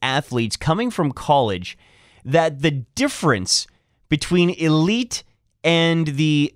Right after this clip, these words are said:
uh, the not quite elite is so fine and so small, and especially between the starters and the non-starters, I think is the, the smallest gap. The guys in the, or in,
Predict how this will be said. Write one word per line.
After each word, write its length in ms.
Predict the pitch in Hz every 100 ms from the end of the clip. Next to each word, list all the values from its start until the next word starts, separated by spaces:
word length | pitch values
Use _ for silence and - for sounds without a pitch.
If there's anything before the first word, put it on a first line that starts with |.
| - _
uh, 180 | 156 180 151
the 140 | 156
not 260 | 156 175 -
quite 340 | - 170 170
elite 400 | 147 135 127 117
is 180 | - 135
so 420 | - - 214 226
fine 640 | 240 - 208 185 120 110 120 _ _
and 220 | 143 156
so 340 | 147 - 214 247
small, 680 | - 208 220 160 98 117 - _ _ _ _ _
and 160 | - 202
especially 560 | 220 220 302 311 277 233
between 560 | 208 - 226 208 196 - _ _ _ _ _ -
the 480 | 143 185 180 175 - _ _ -
starters 960 | - - - - 180 220 233 247 233 -
and 220 | 180 170
the 60 | 160
non-starters, 840 | 156 151 160 165 - 127 104 113
I 120 | 123 139
think 180 | 185
is 120 | 165 143
the, 180 | 135 - _ -
the 160 | 131
smallest 720 | 139 - 156 147 139 131 - -
gap. 320 | 101 67 - - _ _ _ _ -
The 140 | 139
guys 380 | 156 180 226 208
in 140 | 190
the, 140 | 185 175
or 200 | 165 170
in, 120 | 170